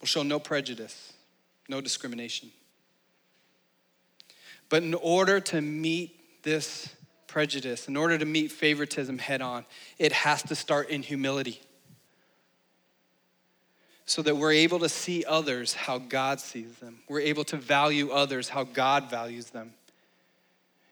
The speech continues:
And then when we see them as he sees them, we're able to love them as our neighbor, as ourselves.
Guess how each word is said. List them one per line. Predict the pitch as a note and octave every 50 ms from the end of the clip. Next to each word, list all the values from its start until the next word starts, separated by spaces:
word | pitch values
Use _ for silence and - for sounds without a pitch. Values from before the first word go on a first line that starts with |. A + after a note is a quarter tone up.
| _ _ - D3
And | C#3+ D#3 D#3
then | D3+ D3+
when | D3 D#3 D#3+ E3+ D#3+
we | D#3 E3+ F3
see | E3 - D3+ C3+ E3+ F3 F3+ F3
them | D3 C#3 C3+ C3 B2+ B2+ B2+ B2 - - - _ _ _ _ _ _ _ _ _
as | - C#3+ D3+ D3 -
he | - E3+ F3 E3+
sees | - - - C#3 C3+ C3 B2+
them, | B2+ C3 B2+ B2+ B2+
we're | C3 C3+ B2+
able | D3 C#3+ C#3 C#3+ C#3
to | - - C#3
love | B2+ B2+ C3+ C3+ C3 C3 A#2+
them | A2+ A2 G#2+ G#2+ G#2 - _ _ _ _ _ _ _ _ _ _ _ _ _ _ _ _ _ _ _ _ _ _ - -
as | C3 B2 A#2
our | A2 A2
neighbor, | A2 A2+ A#2 A#2 A2+ A2 - _ _ _ _ _ _ _ _ _ _ _ _ _ _ _ - _ - _ _ _ -
as | A#2+ A#2 A#2+
ourselves. | A#2 G#2+ - - A2 G#2 A2 A2 - - - -